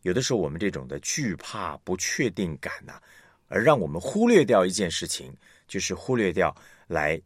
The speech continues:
倚靠上帝，倚靠上帝。所以有的时候这个仇敌的攻击啊，真的是免不了的。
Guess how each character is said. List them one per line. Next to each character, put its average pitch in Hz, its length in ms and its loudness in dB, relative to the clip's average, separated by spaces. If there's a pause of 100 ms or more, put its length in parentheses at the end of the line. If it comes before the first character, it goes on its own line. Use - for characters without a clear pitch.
(140)
倚 78 380 -6
靠 82 340 -4
上 82 340 0 (120)
帝， 78 220 -8
倚 80 120 -8
靠 85 180 -4
上 80 280 -2
帝。 71 120 -10 (360)
所 240 120 6
以 240 60 8
有 156 80 8
的 151 80 4
时 160 140 2
候 135 100 4
这 147 100 0
个 117 140 4
仇 135 320 0
敌 87 180 -4
的 92 120 0
攻 156 340 0
击 120 260 -2
啊， - 140 -4 (560)
真 220 180 8
的 165 80 4
是 - 120 0
免 82 240 0
不 107 120 -4
了 82 240 -2
的。 - 120 -14